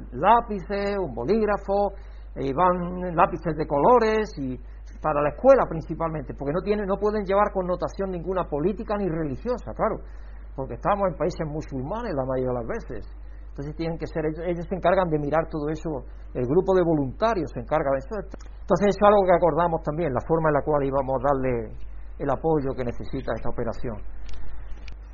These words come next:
Entonces esta es una madre y a su hijo, su niño, y le pregunta a la madre al niño, dice, "¿Esta no es la mascarilla con la que fuiste esta mañana al cole?". Dice, "No,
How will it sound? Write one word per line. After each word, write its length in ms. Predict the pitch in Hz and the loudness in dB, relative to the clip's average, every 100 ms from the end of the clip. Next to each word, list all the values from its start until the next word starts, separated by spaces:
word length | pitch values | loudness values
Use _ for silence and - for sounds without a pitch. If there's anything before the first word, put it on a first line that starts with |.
| - - - - - - - - | -12 -12 -12 -12 -14 -14 -14 -6
Entonces 380 | - 214 220 226 | -2 4 6 8
esta 180 | 226 226 | 10 12
es 100 | 226 | 12
una 160 | 214 202 | 10 10
madre 400 | 240 247 220 214 | 12 12 12 10
y 80 | 196 | 10
a 80 | 185 | 8
su 160 | - 185 | 8 6
hijo, 480 | 269 - 190 233 - - - - - | 6 4 0 0 -8 -14 -14 -14 -2
su 120 | 175 | 4
niño, 420 | 262 202 196 233 - - - - - - - - - - - - | 4 4 0 -4 -14 -16 -16 -16 -14 -14 -14 -16 -16 -16 -12 -4
y 100 | 143 | -2
le 100 | 127 | 0
pregunta 380 | 143 214 233 | 0 0 4
a 20 | 208 | 6
la 100 | 151 | 6
madre 280 | 220 208 160 | 6 6 6
al 100 | 160 | 4
niño, 280 | 196 175 | 0 0
dice, 200 | 147 - | -2 -2
"¿Esta 160 | 226 302 | 0 2
no 80 | 294 | 4
es 60 | |
la 80 | 226 | 4
mascarilla 420 | 185 - 262 262 240 | 2 2 4 6 6
con 100 | 190 | 4
la 100 | 147 | 2
que 80 | |
fuiste 260 | - 247 269 | 0 -2 -2
esta 160 | - 165 | -2 -2
mañana 300 | 139 240 240 | 0 4 4
al 100 | - | 10
cole?". 540 | 320 320 104 - - - - - - - | 10 10 6 0 -14 -14 -14 -14 -14 -4
Dice, 320 | 135 165 139 | 2 4 4
"No, 380 | 127 226 262 117 | 6 8 8 2